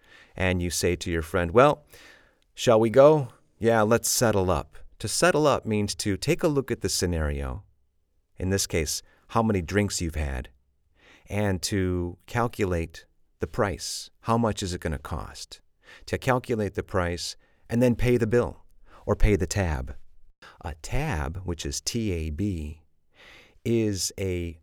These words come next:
running account at a bar. Instead of paying for your drinks every time you order one, you do what's called running a tab. You tell the bartender that you would like to run a tab.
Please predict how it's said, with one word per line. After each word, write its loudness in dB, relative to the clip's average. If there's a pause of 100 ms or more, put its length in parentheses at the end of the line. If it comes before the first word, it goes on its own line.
(100)
running 0
account -6
at -4
a -2
bar. -8 (960)
Instead 0
of 0
paying 2
for -4
your 2
drinks -2
every 0
time -2
you -2
order 2
one, -6 (560)
you -2
do 2
what's -2
called 0
running 2
a -6
tab. -6 (640)
You 2
tell 4
the 4
bartender 0 (400)
that 4
you -2
would 4
like -2
to -4
run -2
a -6
tab. -4